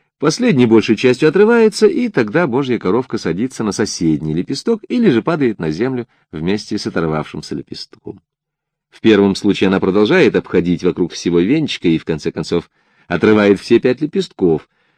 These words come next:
Во втором случае она тотчас поднимается, быстро вскарабкивается на другой стебель того же растения и начинает всё с изного.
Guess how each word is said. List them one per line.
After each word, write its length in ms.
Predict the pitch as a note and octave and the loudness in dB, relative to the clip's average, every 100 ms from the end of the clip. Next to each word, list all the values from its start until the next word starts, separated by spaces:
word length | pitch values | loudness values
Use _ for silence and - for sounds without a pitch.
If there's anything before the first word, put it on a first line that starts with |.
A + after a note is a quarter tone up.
| _ _ - | _ _ -2
Во 80 | E3 | 0
втором 320 | D3 A#2 G#2 | 4 4 4
случае 320 | A#2 G#2+ G#2+ | 2 2 2
она 140 | F#2+ F2+ | 2 0
тотчас 260 | E2+ E2 | -2 -4
поднимается, 840 | - D#2 D#2+ D#2 A#2 D#3+ D3+ - F2+ | -6 -4 -4 -2 0 0 -2 -2 0
быстро 340 | G#2 E3 - | 2 0 -2
вскарабкивается 800 | - F2+ E2+ E2 E2+ E2 D#2 E2+ | -6 -4 -4 -2 -2 -2 -2 -6
на 60 | D2+ | -6
другой 440 | D2+ C#2+ G#2+ D#3+ | -6 2 4 4
стебель 480 | - - D#3 C#3 B2+ | 2 2 2 2 2
того 220 | C3 B2+ | 2 2
же 100 | A#2 | 2
растения 560 | A#2 - A2 G#2 G#2 - _ - | -2 -2 -2 0 0 -6 _ -2
и 200 | B2+ F#3 | 0 0
начинает 640 | A#2 - D2+ E2 F#2+ D2+ | -4 -8 -6 -4 -4 -6
всё 260 | - D#2 D2+ | -8 -8 -6
с 180 | - D2+ | -8 -8
изного. 440 | C2+ B1+ C2+ | -10 -10 -14